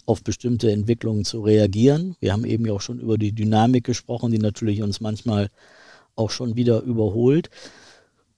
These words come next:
Und wir sitzen dann zusammen. Äh, ich glaube, manche Themen kann man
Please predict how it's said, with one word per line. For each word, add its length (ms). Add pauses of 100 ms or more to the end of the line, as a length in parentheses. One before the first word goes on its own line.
(140)
Und 120
wir 100
sitzen 300
dann 200
zusammen. 760
Äh, 360 (400)
ich 120
glaube, 280
manche 380
Themen 360
kann 200
man 260